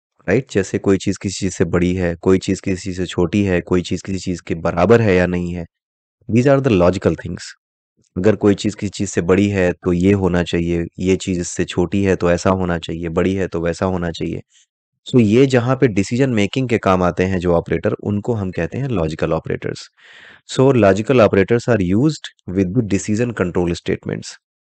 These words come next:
डिसीजन कंट्रोल स्टेटमेंट्स if स्टेटमेंट के साथ, if else स्टेटमेंट के साथ, स्विच केसेस के साथ यूज़ होते हैं। ये है क्या, ये हम समझेंगे, लेकिन इससे पहले हम लॉजिकल ऑपरेटर्स और उसकी परफॉर्म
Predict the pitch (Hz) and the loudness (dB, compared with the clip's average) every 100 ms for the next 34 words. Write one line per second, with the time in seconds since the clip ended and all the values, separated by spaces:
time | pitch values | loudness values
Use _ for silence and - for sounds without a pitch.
0 | _ _ - 104 104 117 117 104 110 107 | _ _ -4 -2 2 2 2 0 0 0
1 | - 98 - 147 160 - 139 - - - | 0 -2 0 -4 -6 -4 -4 -4 -10 -12
2 | - 98 - 95 90 98 110 101 - 113 | 0 0 2 -4 -2 -2 2 2 2 -4
3 | 110 113 98 95 104 - 92 85 87 - | -2 0 0 -2 -8 -4 -4 -2 -4 -6
4 | - 90 85 - 120 120 - 92 92 - | -4 -2 -2 -2 -4 -2 -2 -2 -4 -8
5 | 95 95 85 80 80 - 92 - - - | -2 0 0 -4 -4 -6 -10 -14 -20 -10
6 | - 113 113 139 139 151 135 120 107 92 | 2 4 4 2 2 2 2 2 2 2
7 | 98 120 104 95 113 104 113 - 92 104 | 2 2 2 0 -2 -4 -6 -4 -2 0
8 | 104 143 - _ _ _ - 101 104 - | -2 -4 -8 _ _ _ 2 4 6 4
9 | 139 101 95 98 127 151 120 107 95 - | 6 6 4 4 4 2 4 2 2 -4
10 | 143 95 - 98 98 | -2 0 2 2 2